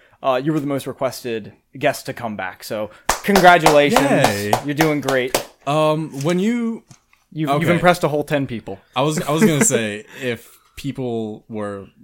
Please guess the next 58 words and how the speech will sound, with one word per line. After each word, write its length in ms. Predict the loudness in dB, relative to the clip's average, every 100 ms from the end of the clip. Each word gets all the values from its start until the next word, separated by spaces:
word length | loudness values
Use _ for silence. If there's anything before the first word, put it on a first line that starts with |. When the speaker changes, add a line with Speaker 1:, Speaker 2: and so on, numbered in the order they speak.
| -16
Speaker 2:
like, 320 | -14 -14 -18
listening 460 | -10 -8 -8 -10 -10
and 80 | -12
requesting 440 | -10 -12 -12 -14
back, 220 | -12 -12 -8
I 100 | -6
almost 240 | -6 -6
asked 160 | -10 -8
a 40 |
very 220 | -10 -10
stupid 240 | -10 -14 -10
question. 300 | -10 -10 -10
I 40 |
was 60 | -8
like, 120 | -10 -14 -6
"The 60 |
one 160 | -2 0
that 60 | 0
you 120 | -4
posted 460 | -2 -2 -2 -4
or 80 | -2
the 100 | -2
one 160 | -2 -4
that 140 | -4
got 100 | -8
fucked 260 | -6 -6 -4
up 140 | -4
entirely 460 | -4 -4 -4 -2 -4
we 180 | -4 -4
couldn't 240 | -4 -4
use?" 320 | -2 -4 2
Speaker 1:
Oh, 80 | 8
yeah, 140 | 8
they 100 | 8
love 200 | 6 6
that 180 | 6 2
one. 200 | 0 -10 -2
Speaker 2:
Oh, 240 | 4 4
yeah. 160 | 4 4
Speaker 1:
That 180 | 4 6
Speaker 2:
I, 60 | 6
Speaker 1:
one 60 |
went 160 | 4 4
great. 280 | 4 4 4
Speaker 2:
I 140 | 0
loved 280 | 2 0 -2
that 180 | -6 -4
one. 180 | -4
Speaker 1:
<laughs> 760 | -2 2 0 0 -4 -2 -2 0
Speaker 2:
We 60 | 2
s-, 80 | 8 10 10 10 8
afterward. 480 | 2 -4 -6 -6 -12 _ -12 -10 -12 _ _ 4
Speaker 1:
Did 140 | 4
we? 220 | 4 -2 _ _ _ 2
Speaker 2:
Yeah, 180 | 4
that 120 | 4 4
was, 180 | 2
um, 640 | 0 0 0 -2 -2 -6